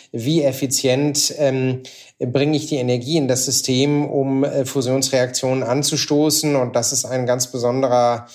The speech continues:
äh, Vorteil unseres Ansatzes, dass wir, äh, ohne sogenannte Kompressionslaser auskommen, die also ein Target nochmal zusammendrücken, um dann,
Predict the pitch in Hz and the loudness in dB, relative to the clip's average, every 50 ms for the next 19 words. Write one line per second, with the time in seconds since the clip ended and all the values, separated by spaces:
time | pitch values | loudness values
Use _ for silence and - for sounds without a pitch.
0 | - - - - - _ _ - 139 135 - - 143 139 147 156 151 - 156 143 | -20 -20 -20 -20 -20 _ _ -4 -4 -2 0 2 2 4 4 2 0 0 0 2
1 | 143 143 151 139 143 156 160 151 143 139 - 120 117 135 151 151 143 147 143 143 | 2 0 0 -2 -4 -4 -4 -4 -4 -6 -6 -6 -6 -6 -4 0 0 0 0 0
2 | - - 160 151 147 139 143 - - 135 120 - - 131 131 131 127 127 123 120 | -2 -2 0 0 0 0 0 0 0 0 0 0 -4 -2 0 2 4 2 2 2
3 | - 135 123 120 123 - 143 143 147 151 151 139 127 131 131 139 127 127 127 - | 0 -2 0 0 0 0 0 0 0 2 0 0 -2 0 -2 0 0 0 -2 -2
4 | 127 - 135 127 127 139 - - - 151 165 175 165 - 156 156 156 151 151 151 | -4 -4 -4 -4 -4 -4 -4 -2 0 0 0 0 0 0 2 2 2 2 2 0
5 | 139 123 135 151 151 - - - 156 147 147 151 151 151 135 131 127 127 123 120 | 0 0 0 0 0 -2 -2 0 0 0 2 0 -2 -2 -2 -4 -6 -4 -4 -4
6 | 113 127 117 117 120 117 110 - - 123 131 139 131 139 135 135 131 127 110 110 | -4 -4 -6 -6 -6 -8 -8 -4 -2 0 0 0 0 -2 -4 -4 -4 -6 -4 -2
7 | 131 127 117 - - 120 107 117 135 156 165 165 160 156 151 165 160 - 165 165 | -2 -2 -2 -2 -4 -4 -2 0 0 2 2 2 2 2 0 0 -2 0 -2 -2
8 | 165 151 135 131 127 123 120 120 127 131 127 123 | -2 -2 -2 -4 -2 -2 -2 -2 -2 -4 -6 -8